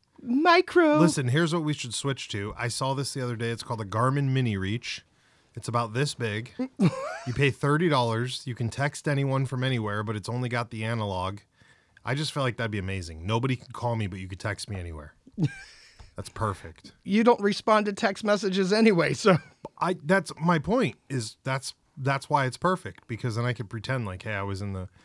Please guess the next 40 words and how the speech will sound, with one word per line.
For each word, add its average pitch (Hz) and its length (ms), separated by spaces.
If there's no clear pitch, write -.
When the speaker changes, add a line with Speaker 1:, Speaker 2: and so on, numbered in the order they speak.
Speaker 2:
boonies 98 320
and 92 100
it 92 100
didn't 95 220
show 92 260
up," 98 240
and 92 120
they'd 160 60
Speaker 1:
But 180 120
Speaker 2:
be 185 60
Speaker 1:
that's 180 180
Speaker 2:
like, 180 80
Speaker 1:
a 165 40
lie, 180 200
because 165 260
it's - 180
a 170 40
Speaker 2:
Yeah. 151 60
Speaker 1:
Garmin 170 420
and 139 140
you 143 80
get 147 140
Speaker 2:
Yeah, 110 100
they'd 110 180
be 123 100
like, 123 200
"It's 190 140
satellite," 180 460
and 113 80
I'd 110 120
be 110 60
like, 107 120
"Well, 120 80
I 117 40
forgot 123 160
to 107 60
pay 123 140
the 110 100
subscription, 95 480
mate." 98 200